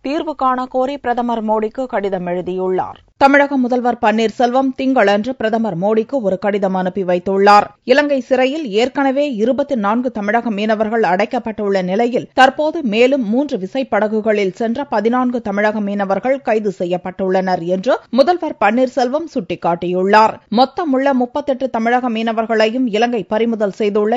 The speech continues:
எழுபத்தெட்டு படகுகளையும் விடுவிக்க பிரதமர் மோடி உடனடி நடவடிக்கை எடுக்க வேண்டும் என்று பன்னீர்செல்வம் வலியுறுத்தியுள்ளார்.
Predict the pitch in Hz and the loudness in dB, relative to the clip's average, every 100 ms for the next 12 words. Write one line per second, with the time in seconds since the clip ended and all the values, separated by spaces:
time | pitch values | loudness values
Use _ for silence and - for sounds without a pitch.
0 | 247 202 233 247 247 196 247 220 196 202 | 0 0 0 -2 -6 -6 -6 -4 -2 -2
1 | 214 208 202 214 208 165 190 190 180 254 | 0 2 0 0 -4 -2 -2 -2 -4 -4
2 | - _ 285 285 302 302 233 254 285 269 | -6 _ 0 2 0 -2 2 2 2 0
3 | 233 311 302 285 214 226 262 254 247 262 | 0 0 -2 -2 0 2 2 0 0 0
4 | 220 202 226 254 240 233 226 240 339 285 | 0 0 0 -2 -2 -2 -2 -2 -4 -4
5 | 233 254 240 277 262 277 185 185 180 185 | 0 -2 -2 -4 -4 -4 -2 -2 -2 -4
6 | 180 185 185 196 208 - | -4 -4 -2 2 2 0